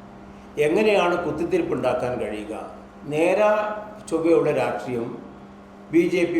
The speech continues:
ഒരിക്കലും ഉപയോഗിച്ച് കാണുന്നില്ല. അപ്പം അംബേദ്കറെ പോലുള്ള ഒരാളിന് ഭാരതരത്നം കൊടുത്തിട്ടില്ല എന്നൊരു വിവാദം ഇപ്പോഴുണ്ടാക്കുന്നതിൻ്റെ പിറകിലെ ലക്ഷ്യം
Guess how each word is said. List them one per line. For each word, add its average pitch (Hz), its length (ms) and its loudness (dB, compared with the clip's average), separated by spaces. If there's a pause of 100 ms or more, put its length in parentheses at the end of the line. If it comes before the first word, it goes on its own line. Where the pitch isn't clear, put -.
ഒരിക്കലും 127 380 0 (760)
ഉപയോഗിച്ച് 156 420 4 (100)
കാണുന്നില്ല. 117 420 -4 (680)
അപ്പം - 180 0 (140)
അംബേദ്കറെ 220 680 4
പോലുള്ള 202 280 4
ഒരാളിന് 165 480 2 (960)
ഭാരതരത്നം 175 680 0
കൊടുത്തിട്ടില്ല 156 480 0 (200)
എന്നൊരു 156 240 -2 (100)
വിവാദം 143 440 2 (180)
ഇപ്പോഴുണ്ടാക്കുന്നതിൻ്റെ 147 960 0 (120)
പിറകിലെ 147 500 2
ലക്ഷ്യം 127 360 0